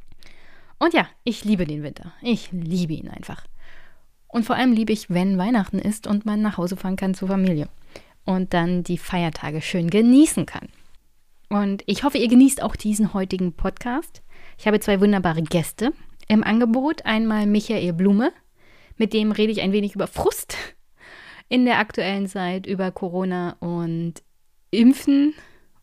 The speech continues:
oder die Diskussion darüber in Deutschland. Ich hatte ja letzte Woche schon Veronika Boamena zu Gast und die hat uns ja erzählt, wie das mit dem Impfen in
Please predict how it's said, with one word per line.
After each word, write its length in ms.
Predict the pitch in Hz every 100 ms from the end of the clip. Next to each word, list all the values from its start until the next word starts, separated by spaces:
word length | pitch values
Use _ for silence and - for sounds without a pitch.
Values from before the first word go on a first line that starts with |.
| _ -
oder 500 | 196 196 190 190 185
die 160 | 190
Diskussion 540 | 185 - 208 202 226 254
darüber 340 | 214 226 220
in 120 | 190
Deutschland. 540 | 190 196 - 214 196 - - - - -
Ich 140 | - 196
hatte 200 | 202 196
ja 180 | 185 185
letzte 340 | 190 - 190
Woche 200 | 185 196
schon 360 | - 196 190 190 _ _ _ _ - _ _ - _ - - - - - - -
Veronika 720 | 202 196 208 208 202 190 190 -
Boamena 800 | 185 196 190 190 208 254 202 233 -
zu 180 | - 220
Gast 500 | 190 196 240 - -
und 380 | 202 202 190 -
die 100 | 214
hat 120 | 208
uns 160 | 202 196
ja 120 | 190
erzählt, 520 | 185 - 190 190 190
wie 160 | 190 185
das 180 | 185 -
mit 180 | 180
dem 160 | 185 180 -
Impfen 420 | 208 196 - 202
in 260 | - 180 180